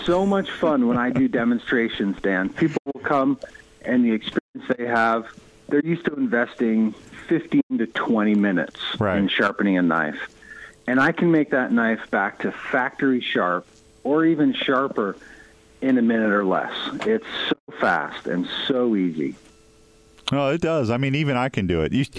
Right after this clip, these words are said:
Speaker 2: I keep telling you, you should put that, "Even Outdoors Dan can do it." So, you know,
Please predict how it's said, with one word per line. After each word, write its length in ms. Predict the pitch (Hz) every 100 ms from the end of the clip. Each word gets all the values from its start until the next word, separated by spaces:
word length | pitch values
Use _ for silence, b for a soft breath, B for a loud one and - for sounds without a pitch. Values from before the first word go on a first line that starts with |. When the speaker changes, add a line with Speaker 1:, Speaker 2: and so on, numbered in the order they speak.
| B B B -
Speaker 2:
I 160 | 123 127
keep 220 | 165 151
telling 300 | 156 143 127
you, 80 | 110
you 80 |
should 200 | 117 120
put 140 | - 127
that, 140 | 107
"Even 240 | 113 131 120
Outdoors 380 | 117 110 101 92
Dan 260 | 95 95
can 140 | 95 76
do 140 | 71
it." 140 | -
So, 280 | - 87 82 B B 92 B B
you 120 | 110
know, 200 | 101 135